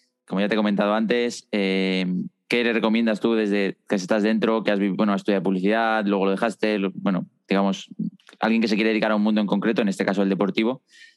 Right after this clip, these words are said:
¿qué, qué le recomiendas hacer antes de estudiar? No sé, por ejemplo, que ha, ha terminado la universidad.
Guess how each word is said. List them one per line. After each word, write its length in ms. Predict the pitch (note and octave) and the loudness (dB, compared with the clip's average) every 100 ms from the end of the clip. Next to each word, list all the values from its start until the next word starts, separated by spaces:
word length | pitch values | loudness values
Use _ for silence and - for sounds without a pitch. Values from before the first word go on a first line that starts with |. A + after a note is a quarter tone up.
| _ _ _ _ _ _ | _ _ _ _ _ _
¿qué, 720 | A2+ G#2+ G#2 G2 F#2+ F#2 F2+ F2 - _ _ | 0 0 0 0 0 0 -2 -6 -12 _ _
qué 80 | C3 | -2
le 80 | A#2 | 0
recomiendas 520 | G#2 G2 E2 - - - | 0 0 -2 -6 -14 -8
hacer 300 | F#2+ F2 - | -2 -2 -2
antes 240 | G#2 G#2+ G2 | -2 0 2
de 120 | G2 | 0
estudiar? 640 | F#2+ F#2+ G#2+ A#2 A#2+ A2 | 0 0 2 2 0 0
No 100 | G2 | 0
sé, 220 | F#2 E2+ E2 F#2+ | 0 -2 -4 -6
por 80 | F2+ | -2
ejemplo, 220 | F#2+ F#2+ | 0 0
que 80 | G2 F2+ | 0 0
ha, 60 | |
ha 60 | F#2+ | 0
terminado 300 | G#2+ G#2 G#2 | 0 0 2
la 60 | G2+ | 2
universidad. 400 | G2 F2+ E2+ | 0 0 -2